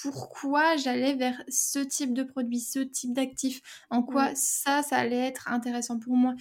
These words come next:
Speaker 1: J'ai fait en fonction de moi, en fonction de ma peau, en fonction de mes ressentis, en fonction de est-ce que j'avais envie de m'appliquer X ou X produit sur ma peau. Enfin bon, c'est, c'est,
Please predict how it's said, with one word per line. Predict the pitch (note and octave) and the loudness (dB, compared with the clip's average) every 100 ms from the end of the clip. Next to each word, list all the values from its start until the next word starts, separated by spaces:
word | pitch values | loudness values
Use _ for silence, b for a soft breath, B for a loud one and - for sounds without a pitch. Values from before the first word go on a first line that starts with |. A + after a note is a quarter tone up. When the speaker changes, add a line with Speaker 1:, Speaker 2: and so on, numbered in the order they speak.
| B - | B -4
Speaker 1:
J'ai | B3 | -2
fait | B3 | 2
en | A#3+ | 0
fonction | A#3 A3+ A3+ G#3+ | 2 -2 -2 -6
de | G#3 | 0
moi, | A#3 D4 D4+ | 6 6 6
en | D4 | 4
fonction | C4 A#3+ A3+ | 0 -2 -2
de | G#3 | -2
ma | A3 | -4
peau, | - D4+ | -2 2
en | D4 C#4+ | 4 2
fonction | C#4 B3 A#3+ | 0 -4 0
de | |
mes | A3+ A3+ | 2 0
ressentis, | - B3 B3 C#4 C#4+ | 0 -2 0 2 4
en | C4+ | 2
fonction | C4 A3+ - A#3+ B3 B B - | -2 -6 -4 -4 -6 B B -2
de | A#3+ | 0
est-ce | B3+ - | 0 2
que | C4 | 2
j'avais | B3 A#3 | 2 2
envie | A#3+ A#3+ B3 | 2 2 6
de | B3+ | 6
m'appliquer | A#3+ A#3 - C4 C4 | 6 2 -4 -4 -2
X | B3 - | 0 0
ou | B3+ | 0
X | B3 - | 0 -2
produit | - - A3+ A#3+ | -6 -2 0 0
sur | - | -2
ma | A3+ A3+ | -2 -2
peau. | G#3+ | -4
Enfin | - A3 | -4 -2
bon, | G#3+ G3+ B B B B | -2 -4 B B B B
c'est, | - A3 | -4 -4
c'est, | B3 - A3+ | -4 -4 -6